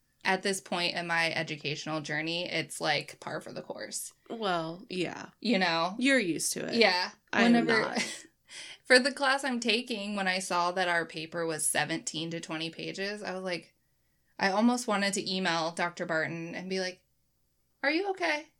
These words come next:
Speaker 1: This is a lot shorter than your last paper you assigned.
Speaker 2: <laughs>
Speaker 1: I'm
Speaker 2: Is this a
Speaker 1: confused."
Speaker 2: typo?
Speaker 1: Is that for the undergrads?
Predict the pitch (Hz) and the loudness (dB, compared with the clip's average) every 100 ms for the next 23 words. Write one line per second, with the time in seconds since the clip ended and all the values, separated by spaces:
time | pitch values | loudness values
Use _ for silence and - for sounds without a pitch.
0 | _ _ _ _ _ _ _ _ _ _ | _ _ _ _ _ _ _ _ _ _
1 | - 269 359 330 214 180 175 175 208 240 | -2 0 0 2 2 4 4 4 2 2
2 | 202 190 190 180 180 175 165 147 185 - | 4 4 4 0 -2 -2 -2 -4 -4 -6
3 | - - 180 180 190 - - - - - | -8 -8 -4 -4 -4 -6 -10 -10 -6 -6
4 | - - 415 - 415 202 233 254 311 247 | -6 -10 -10 -6 2 8 8 8 4 2
5 | 247 359 - - - - - - 233 - | 2 -2 -2 -2 -4 -4 -6 -8 -8 -14
6 | - 240 240 247 294 359 339 302 196 196 | -2 2 4 2 2 0 0 2 0 0
7 | 226 240 262 269 277 269 - - | -2 2 2 4 2 -2 -6 -6